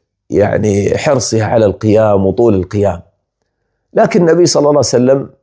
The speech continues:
يعني، أراد أن يكون المسلم وسطاً في العبادة،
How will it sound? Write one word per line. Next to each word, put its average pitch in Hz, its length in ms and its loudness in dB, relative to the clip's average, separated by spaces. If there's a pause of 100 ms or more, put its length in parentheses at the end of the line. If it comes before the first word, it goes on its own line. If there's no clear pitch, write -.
يعني، 110 420 -2
أراد 117 440 0
أن 95 280 -4 (380)
يكون 117 280 0
المسلم 104 480 0
وسطاً 101 460 -2 (360)
في 95 200 -2
العبادة، 95 640 0